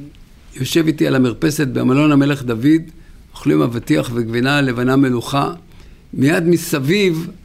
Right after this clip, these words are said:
עמדו שלוש מאות תיירים כאלה שבאו, אה,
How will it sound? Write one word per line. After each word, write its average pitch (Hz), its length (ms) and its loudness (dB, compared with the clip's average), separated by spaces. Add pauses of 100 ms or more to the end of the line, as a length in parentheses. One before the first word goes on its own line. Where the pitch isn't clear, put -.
(180)
עמדו 147 460 4
שלוש 165 340 -2
מאות 151 240 0
תיירים 139 440 2
כאלה 147 400 2
שבאו, 135 540 -2 (460)
אה, 123 240 -2